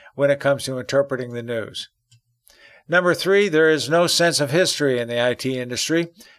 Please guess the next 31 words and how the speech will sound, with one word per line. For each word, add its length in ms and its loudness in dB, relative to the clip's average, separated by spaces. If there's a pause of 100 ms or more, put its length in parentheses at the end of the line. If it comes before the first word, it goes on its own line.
probably 500 2
because 500 0
schools 520 2
teach 340 -2
nothing 300 0
more 180 4
than 140 0
coding. 480 0 (480)
Consequently, 680 -2
there 180 0
is 120 -4
a 60 -8
tendency 580 -2
to 120 -6
reinvent 540 -4
the 80 -4
wheel 340 0
year 300 -2
after 240 0
year. 400 -4 (1040)
This, 260 0
too, 320 2
I 100 4
see 340 0
in 140 0
other 240 4
walks 380 2
in 180 -2
life 500 -2
throughout 440 2
the 280 -4